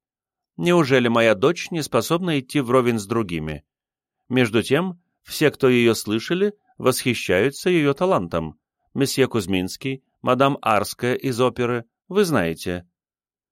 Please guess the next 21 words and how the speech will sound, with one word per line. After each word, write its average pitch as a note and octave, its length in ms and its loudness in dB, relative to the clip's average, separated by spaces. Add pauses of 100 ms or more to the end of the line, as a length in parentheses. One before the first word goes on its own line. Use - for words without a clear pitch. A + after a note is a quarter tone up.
(200)
Следовал C#3 580 2
длинный G#2 380 0
перечень E2+ 560 -2
лиц, G2+ 380 -6 (180)
восхищавшихся G#2+ 1000 -2
талантом E2 540 -2
Надины G#2 560 -4 (380)
и D3 100 -4
находивших A#2 720 -4
у G#2+ 60 -2
нее G2 200 0
дарование F2+ 640 0
скрипачки. D2 800 -6 (880)
Латыгин A2+ 520 -2
слушал, F#2+ 520 -4
сжав D#2 340 -4
зубы. C#2+ 480 -8 (520)
Что - 260 -2
он D#2 120 0
мог C#2+ 220 -6
ответить? - 600 -6